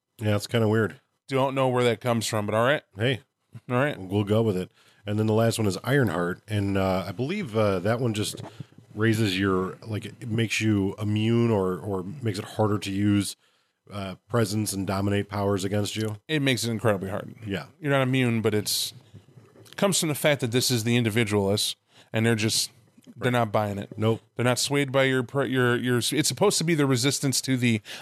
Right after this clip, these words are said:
Speaker 2: iconoclasts and their ability to sway your emotions with their passionate speeches and whatnot, and the immunity to the Elder Bruja and their mind control if they choose to be that dastardly with it.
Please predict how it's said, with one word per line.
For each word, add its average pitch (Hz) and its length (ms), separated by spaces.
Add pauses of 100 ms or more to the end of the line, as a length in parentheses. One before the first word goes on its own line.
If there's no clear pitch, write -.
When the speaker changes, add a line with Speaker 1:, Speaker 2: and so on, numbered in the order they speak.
Speaker 2:
iconoclasts 151 840 (260)
and 120 80
their 127 60
ability 135 260
to 127 60
sway 131 260
your 131 160
emotions 127 560
with 113 100
their 117 140
passionate 123 500
speeches 127 460
and 127 80
whatnot, 127 400 (240)
and 117 120
the 117 40
immunity 135 400
to 131 220
the 113 260 (220)
Elder 127 300
Bruja 113 520 (180)
and 117 120
their 117 100
mind 117 360
control 113 380
if 98 80
they 107 120
choose 110 340
to 101 60
be 107 160
that 107 240
dastardly 110 480
with 104 200
it. 110 140